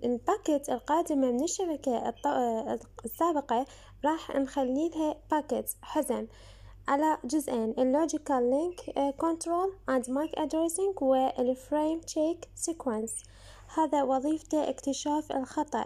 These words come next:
ال error detection. وأكيد راح يتم التأكد من خلو الكيبل من البيانات حتى يتم الإرسال. فبصورة مبسطة حتكون وظيفة ال data link layer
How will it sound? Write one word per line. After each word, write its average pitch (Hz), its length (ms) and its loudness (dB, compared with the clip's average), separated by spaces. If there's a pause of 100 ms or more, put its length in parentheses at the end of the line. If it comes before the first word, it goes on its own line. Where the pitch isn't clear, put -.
ال 247 200 0
error 285 400 0
detection. 269 560 -4 (680)
وأكيد 285 520 2
راح 277 200 0
يتم 285 360 2
التأكد 269 480 0
من 254 300 2
خلو 285 460 2
الكيبل 240 880 0
من 311 180 0
البيانات 330 540 0
حتى 277 260 -2
يتم 277 280 0
الإرسال. - 520 -2 (680)
فبصورة 359 880 4
مبسطة 277 640 0
حتكون 294 540 -2
وظيفة 294 720 2
ال 226 480 0
data 294 400 2
link 339 340 0
layer 247 400 0